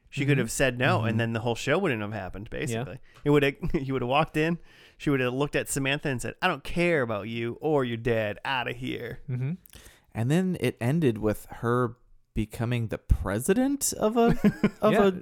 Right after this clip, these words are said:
Speaker 3: company?
Speaker 2: She got
Speaker 3: <laughs>
Speaker 2: promoted to president of something or other.
Speaker 3: Something.
Speaker 1: President
Speaker 3: So Grant
Speaker 1: of
Speaker 3: was,
Speaker 1: life.
Speaker 3: like, on the board, I guess.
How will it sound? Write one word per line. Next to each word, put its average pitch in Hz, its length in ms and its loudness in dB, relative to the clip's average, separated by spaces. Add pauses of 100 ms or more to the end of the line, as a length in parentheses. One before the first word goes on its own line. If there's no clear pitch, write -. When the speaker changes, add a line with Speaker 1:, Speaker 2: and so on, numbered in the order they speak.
(180)
Speaker 3:
company? 240 500 2
Speaker 2:
She 240 60 6
got 175 160 4
Speaker 3:
<laughs> 233 80 4
Speaker 2:
promoted 170 380 6
to 139 80 2
president 175 580 2
of 120 140 0
something 156 380 -2
or 110 60 -4
other. 101 320 -6
Speaker 3:
Something. 107 640 -4 (580)
Speaker 1:
President 139 360 2
Speaker 3:
So 135 40 -8
Grant 143 260 2
Speaker 1:
of 117 40 -2
Speaker 3:
was, 120 60 4
Speaker 1:
life. 131 80 4
Speaker 3:
like, 135 140 0
on 127 180 2
the 113 100 2
board, 165 840 0
I 196 140 -4
guess. 202 600 -6